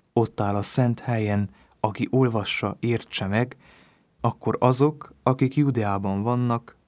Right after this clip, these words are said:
fussanak a hegyekbe. Aki a tetőn van, ne szálljon le, hogy elvigyen valamit a házából, aki pedig a mezőn, ne térjen vissza, hogy elvigye a köntösét. Jaj a várandós és szoptatós anyáknak azokban a napokban.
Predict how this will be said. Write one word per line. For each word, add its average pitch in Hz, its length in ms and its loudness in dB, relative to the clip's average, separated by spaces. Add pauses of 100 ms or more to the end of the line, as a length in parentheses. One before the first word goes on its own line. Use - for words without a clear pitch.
(100)
fussanak 101 640 -2
a 113 40 0
hegyekbe. 98 640 -6 (520)
Aki 117 280 2
a 107 40 2
tetőn 139 480 2
van, 147 280 0 (100)
ne 147 160 4
szálljon 101 600 -2
le, 110 200 -2 (220)
hogy 107 200 -2
elvigyen 107 500 0
valamit 104 380 0
a 98 60 -4
házából, 113 760 0 (600)
aki 117 200 2
pedig 107 280 0
a 107 80 0
mezőn, 131 640 2 (140)
ne 151 140 4
térjen 101 440 -2
vissza, 104 480 -4 (160)
hogy 95 160 -8
elvigye 101 460 -2
a 101 100 -8
köntösét. 98 840 -6 (880)
Jaj 127 200 6
a 104 80 4
várandós 113 600 2
és 113 100 0
szoptatós 117 600 -2
anyáknak 127 640 0
azokban 104 440 0
a 98 60 0
napokban. 95 680 -4